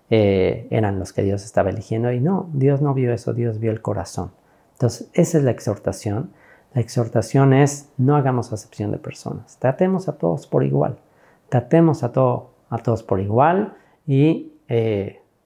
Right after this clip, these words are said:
dice así, así hablad y así haced, como los que habéis de ser juzgados por la ley de la libertad. Dios es bueno para con todos, Dios hace salir su, su sol sobre justos e injustos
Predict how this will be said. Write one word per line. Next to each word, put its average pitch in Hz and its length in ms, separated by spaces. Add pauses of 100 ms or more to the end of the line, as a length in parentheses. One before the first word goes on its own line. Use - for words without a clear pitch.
dice 113 600
así, 147 380
así - 180
hablad 107 300
y 113 60
así 101 200
haced, 175 460
como 143 460
los 110 180
que 113 100
habéis 117 200
de 110 60
ser - 200
juzgados 110 420
por 110 140
la 90 100
ley 98 160
de 98 100
la 98 80
libertad. 117 440
Dios 131 320
es 120 180
bueno 123 360
para 95 200
con 98 200
todos, 147 400 (440)
Dios 127 260
hace 120 200
salir 110 320
su, 120 240
su - 160
sol 107 200
sobre 101 260
justos - 760
e 123 80
injustos 175 840